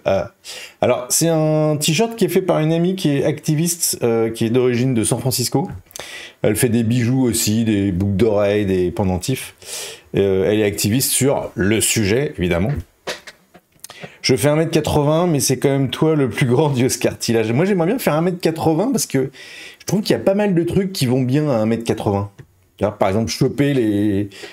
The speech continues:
les paquets au dernier, euh, sur, tu vois, sur le dernier, le rayon le plus haut, ou des trucs comme ça. Bref. Un mètre quatre-vingt-onze, vous savez que ce que je pense de la moyenne française, dit Bandini. Un mètre quatre-vingt-onze. Là, on rentre dans la, on rentre dans la zone, c'est plus pratique pour s'habiller, hein.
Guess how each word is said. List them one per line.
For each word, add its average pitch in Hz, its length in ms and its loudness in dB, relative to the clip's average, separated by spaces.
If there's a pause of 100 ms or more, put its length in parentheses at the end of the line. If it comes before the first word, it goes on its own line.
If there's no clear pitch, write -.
(160)
les 98 140 0
paquets 120 580 0
au 107 160 0
dernier, 110 540 0
euh, 90 400 0
sur, - 180 -4
tu 110 80 -2
vois, 110 60 0
sur 101 120 0
le 101 60 0
dernier, 110 300 2
le 107 100 2
rayon 113 240 2
le 117 80 0
plus 127 200 -2
haut, 117 280 0 (460)
ou 110 60 0
des 104 80 0
trucs 110 140 -2
comme 104 120 0
ça. 90 160 -4 (300)
Bref. - 280 -8 (640)
Un 113 80 -2
mètre 123 160 0
quatre-vingt-onze, 131 480 0
vous 117 100 0
savez 127 260 0
que - 160 0
ce - 120 -4
que 123 160 -2
je - 120 -6
pense 123 160 0
de 123 60 2
la 120 80 2
moyenne 117 220 0
française, 131 560 0
dit 110 140 0
Bandini. 107 560 0
Un 208 160 2
mètre 214 220 0
quatre-vingt-onze. 170 640 0 (560)
Là, 165 120 4
on 139 100 2
rentre 202 340 2
dans 185 200 2
la, 151 320 2
on 113 120 0
rentre 180 160 2
dans 180 100 2
la 156 120 0
zone, 180 440 0
c'est 123 240 -2
plus 170 160 -2
pratique 165 380 -2
pour 139 180 -4
s'habiller, 117 380 2
hein. 87 100 -2